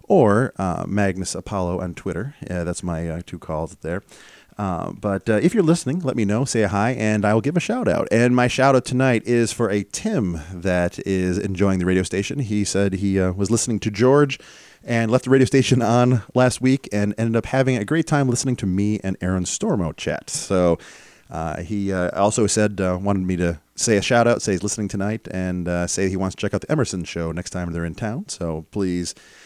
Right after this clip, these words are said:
please do. So thank you for that. And, uh, again, if you guys are listening, let me know, say hi. I'll give a shout out on the air.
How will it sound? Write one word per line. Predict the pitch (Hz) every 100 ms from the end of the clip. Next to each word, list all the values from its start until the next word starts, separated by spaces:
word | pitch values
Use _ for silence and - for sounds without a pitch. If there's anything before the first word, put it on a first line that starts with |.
| -
please | 220 175
do. | 156 220
So | 208 107 95 92 -
thank | 107 -
you | 92
for | -
that. | 90 113
And, | - 117
uh, | 127
again, | 123 185
if | 156
you | 123
guys | 135 123 120
are | 123 113 110
listening, | 123 156 147
let | 156 160
me | 139
know, | 131 151 175
say | - 135
hi. | 131 135 135
I'll | 110 107
give | 107
a | 98
shout | - 95
out | 95 92
on | 87 85
the | 82
air. | 90 87